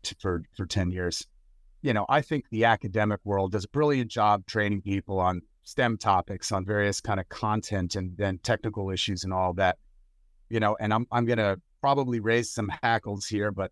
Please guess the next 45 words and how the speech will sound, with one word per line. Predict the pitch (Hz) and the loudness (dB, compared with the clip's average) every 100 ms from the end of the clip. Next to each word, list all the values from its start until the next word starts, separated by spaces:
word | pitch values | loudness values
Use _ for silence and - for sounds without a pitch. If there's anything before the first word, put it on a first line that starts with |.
| _ | _
too | - 117 | -6 -2
bad. | 101 95 87 - | 0 0 -4 -6
You | - | -6
know, | 92 98 | -2 2
I | 113 | 2
think | - 120 | 2 -2
we're | 110 95 | -2 -4
still | - 135 127 | -2 0 2
not | 120 107 | 2 0
doing | 110 101 | -2 -4
a | 98 | -2
good | 101 | -2
enough | 104 98 - | 0 -2 -2
job | 113 98 95 - _ _ | 0 2 0 -4 _ _
making | 107 110 110 101 | 0 0 0 -2
people | 113 107 | -2 0
or | 95 | 2
helping | 104 - | 0 -2
people | 90 107 104 | -2 -2 0
become | 95 98 110 | -2 0 0
really | 113 131 | 0 0
good | 117 95 | -2 -4
writers. | 95 90 87 - - _ _ - _ | -4 -2 -4 -8 -14 _ _ -20 _
You | 104 | 0
know, | 98 95 | 4 4
it's | 92 - | 2 0
something | 113 110 - 101 | 0 0 0 0
that | 95 92 | 2 2
is, | 92 - | 0 0
I | 101 101 | 2 2
find | 110 98 92 | 2 0 0
to | |
be | 90 | -2
incredibly | 95 - - 156 139 107 | -4 -4 0 2 2 -2
valuable | 92 98 101 101 90 101 147 | 0 2 2 0 -6 -6 -2
and | 151 160 151 - | 0 0 -4 -2
often | 139 127 127 | -2 0 0
hard | 123 113 | 0 0
to | |
find, | - 92 85 - _ _ _ - | -2 -2 -2 -8 _ _ _ -6
is | 104 95 | -4 -2
people | 120 117 113 | -2 0 -2
who | 95 107 | -2 -2
can | 104 | -2
combine | - 104 92 104 107 110 107 101 | -2 -4 -2 0 2 2 0 -2